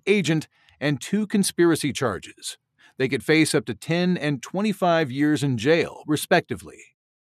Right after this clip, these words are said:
The three defendants are accused of harassing New Jersey resident Zhu Jin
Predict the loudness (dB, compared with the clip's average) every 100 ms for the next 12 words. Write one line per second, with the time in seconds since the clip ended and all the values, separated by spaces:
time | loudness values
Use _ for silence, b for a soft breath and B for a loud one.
0 | _ -6 -4 -4 -2 0 0 2 0 0
1 | -2 -4 -4 -2 -2 -4 -2 2 2 2
2 | 0 -2 0 0 0 0 0 -2 -2 -2
3 | -2 -4 -4 -4 -2 0 2 2 0 -2